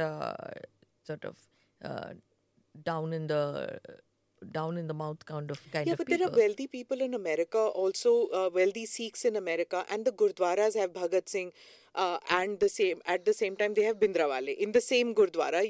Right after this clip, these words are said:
Speaker 2: you, you know, both the pictures are there. And there is, uh, even in, uh, some of the parades that are held, there are Khalistanis in that also. But somehow they don't have that kind of political backing like they have in Canada.
Speaker 1: Well,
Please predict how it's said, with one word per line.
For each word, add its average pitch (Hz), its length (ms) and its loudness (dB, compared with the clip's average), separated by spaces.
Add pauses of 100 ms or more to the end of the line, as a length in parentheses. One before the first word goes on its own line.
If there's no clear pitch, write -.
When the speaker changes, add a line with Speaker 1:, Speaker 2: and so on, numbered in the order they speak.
Speaker 2:
you, 208 140 -2 (300)
you 196 60 0
know, 214 80 0
both 196 280 6
the 240 200 4
pictures 185 320 -2
are 160 240 0
there. - 80 -8 (880)
And 254 180 -2 (240)
there 254 140 6
is, 285 220 -4 (100)
uh, - 40 -16 (240)
even 247 260 -2
in, 240 240 -4 (260)
uh, 185 140 0
some 214 260 0
of 226 140 2
the 220 220 6 (300)
parades 208 480 6
that 208 120 6
are 202 100 0
held, 196 280 0
there 202 120 4
are 202 60 2
Khalistanis 180 800 -4
in 180 220 -6
that 170 240 -2
also. 180 400 0 (420)
But - 140 -4
somehow 285 400 -4 (380)
they 240 160 2
don't 359 180 -2
have 262 220 -6
that 285 260 0
kind 247 200 -2
of 269 160 -2
political 226 480 -2
backing 196 480 -4
like 170 220 -2
they 185 120 0
have 151 280 -10
in 156 160 -10
Canada. 127 380 -10 (240)
Speaker 1:
Well, 233 180 2